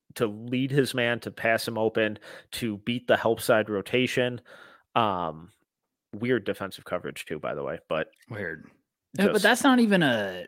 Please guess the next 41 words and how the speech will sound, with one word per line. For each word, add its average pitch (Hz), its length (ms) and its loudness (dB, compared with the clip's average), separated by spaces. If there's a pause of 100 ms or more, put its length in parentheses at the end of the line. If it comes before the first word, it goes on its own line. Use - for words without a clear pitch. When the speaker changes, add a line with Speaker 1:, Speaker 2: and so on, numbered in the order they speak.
(280)
Speaker 2:
that's 170 220 0
not 180 180 4
even 160 240 4
a, 113 140 2
like, 101 200 2
throwing 135 460 6
it 120 80 4
when 117 140 0
you, 117 200 -6
like, 123 160 2
that's 170 380 4
leading. 113 560 4 (440)
That's - 200 -8
leading, 131 320 6
like, 113 160 4
a 110 60 0
quarterback 123 540 4
leading 113 260 2
a 101 80 -4
wide 110 180 4
receiver. 95 520 -2 (600)
Speaker 1:
And 101 280 -4 (280)
<sighs> - 260 -12
that, 127 320 6
that's - 180 4
early. 101 400 0 (140)
And 107 300 2
Speaker 2:
Yes. - 380 -6 (160)
Speaker 1:
if 147 120 6
he's 143 320 2 (220)
half 110 320 2
a 143 60 0
second 127 340 2
later 127 420 0
on 147 160 2
that, 170 280 4 (380)
that 117 240 6
defender's 113 440 -2
making 104 240 -6
that 90 140 0
layup 92 300 -2